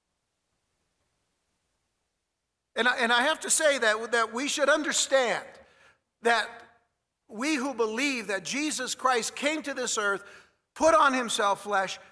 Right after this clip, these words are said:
went to the cross on our behalf, died on that cross, shed his blood, was, uh, died, was buried, and w-, rose again on the third day.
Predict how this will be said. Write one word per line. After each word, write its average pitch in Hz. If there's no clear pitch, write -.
went 285
to 320
the 277
cross 247
on 196
our 294
behalf, 220
died 311
on 240
that 202
cross, 202
shed 330
his 254
blood, 196
was, 190
uh, 185
died, 254
was 208
buried, 247
and 220
w-, 233
rose 254
again 254
on 226
the 214
third 247
day. 247